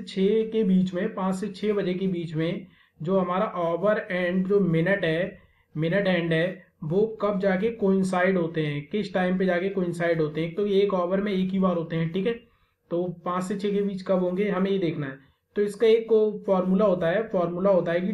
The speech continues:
theta equals to, theta जो होता है वो angle होता है, ओके? इसे मैं कहूँगा angle between hour and minute hand, okay? power और minute end के बीच में जो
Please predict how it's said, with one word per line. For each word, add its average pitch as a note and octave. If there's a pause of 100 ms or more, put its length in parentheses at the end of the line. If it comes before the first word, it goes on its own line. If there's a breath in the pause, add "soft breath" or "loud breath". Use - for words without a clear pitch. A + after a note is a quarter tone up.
(120)
theta F#3
equals D#3+
to, A3 (100)
theta G3
जो G3+
होता F#3+
है G3+
वो A#3
angle F3+
होता D3+
है, D3+
ओके? A3+ (440 loud breath)
इसे D#3
मैं F#3+
कहूँगा F#3 (160)
angle F#3
between E3+ (480 loud breath)
hour E3+ (280)
and G3 (140)
minute D#3+
hand, D3
okay? G#3+ (460)
power E3+
और G3
minute F3+
end F#3
के F#3+
बीच F#3
में F#3
जो F#3+